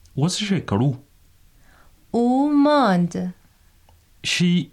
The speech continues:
Speaker 1: ya tsaya.
Speaker 2: آنجا.
Speaker 1: Can.
Speaker 2: چه کاری؟
Speaker 1: Wani aiki.
Speaker 2: او انجام می‌داد.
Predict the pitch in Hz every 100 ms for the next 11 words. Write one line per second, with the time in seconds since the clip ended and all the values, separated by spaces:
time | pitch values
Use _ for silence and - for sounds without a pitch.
0 | - 139 156 156 170 85 - _ _ _
1 | _ _ - _ _ _ 214 233 233 233
2 | 285 285 233 170 175 175 _ _ _ _
3 | _ _ - - - - - 160 147 120
4 | _ _ _ _ - - _ _ - 320
5 | 330 330 214 196 190 185 180 175 _ -
6 | - - _ _ _ _ - 110 127 -
7 | 156 - 95 82 - _ _ _ _ _
8 | _ _ _ _ _ - 226 233 247 285
9 | 285 _ _ - 233 247 240 294 302 294
10 | 220 196 190 190 185 190